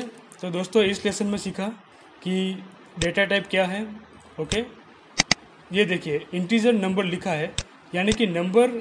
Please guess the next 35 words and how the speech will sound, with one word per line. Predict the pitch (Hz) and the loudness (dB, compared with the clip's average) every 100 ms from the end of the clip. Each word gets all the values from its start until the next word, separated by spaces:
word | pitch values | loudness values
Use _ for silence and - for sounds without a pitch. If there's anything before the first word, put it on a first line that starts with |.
| - - | -10 -12
variable | 151 185 214 208 214 | -2 2 4 4 2
का | 214 | 0
data | 180 180 196 | 0 0 0
type | 202 180 | -2 -2
कौन | 214 | -4
सा | 208 190 | -2 -2
है? | 214 226 - | -2 -8 -8
integer। | 180 180 160 135 127 - - - - - - - - - - | -6 -4 -4 -6 -2 0 0 -2 -20 -20 -20 -20 -20 -20 -6
तो | 196 | 2
आपको | 185 190 226 | 2 4 2
मालूम | 185 202 208 | 2 2 2
पड़ | 220 | 2
गया | 208 165 185 - - - | 2 0 -2 -6 -18 -6
कि | 185 185 | -6 -4
number | 165 165 190 247 | -4 0 4 4
variable | 208 208 202 196 | 4 2 0 0
integer | 190 185 226 208 | -2 0 2 4
variable | 160 151 147 139 | 2 0 -2 -4
है, | 180 233 - - - - | -6 -10 -18 -20 -20 -10
तो | 190 190 | -4 -4
उसके | - 240 | 2 4
अंदर | 214 214 233 226 185 | 6 4 2 0 -6
decimal | 165 175 247 233 233 | -4 -2 0 4 4
point | 233 208 208 208 | 2 -2 -2 -2
वाली | 180 180 185 | -2 0 0
value | 156 160 165 | 0 -2 0
नहीं | 165 156 | -2 -2
आएगी, | 139 131 127 123 - - - - | -4 -8 -12 -18 -20 -20 -20 -12
ओके। | 147 233 262 - - - - - - - - - - - - | -6 -6 -6 -12 -20 -20 -20 -20 -20 -20 -20 -20 -20 -20 -8
तो | 170 | -4
इस | 202 | 2
तरीके | 233 214 208 | 4 4 2
से | 208 | -2
सभी | 214 165 185 | -4 -4 -4
variable | 165 165 160 165 | -2 -2 -2 -4